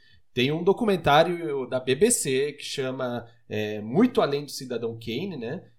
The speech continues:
Que é, eu acho que ele já é clássico, né? Um comentário da B B C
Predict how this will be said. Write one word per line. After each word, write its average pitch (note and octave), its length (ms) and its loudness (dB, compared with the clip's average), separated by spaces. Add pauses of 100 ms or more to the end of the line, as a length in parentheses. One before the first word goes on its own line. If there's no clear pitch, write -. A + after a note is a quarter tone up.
(160)
Que G2 720 -10 (680)
é, - 260 -10 (280)
eu A2+ 100 -8
acho - 220 -2
que C#3+ 80 -8
ele C3 80 -8
já C#3 180 0
é D3 60 -2
clássico, A2 680 0
né? G#2+ 180 -2
Um G#2 140 -4
comentário A2+ 320 -2
da A2+ 80 0
B A#2 100 2
B A2 140 -2
C C#3 340 0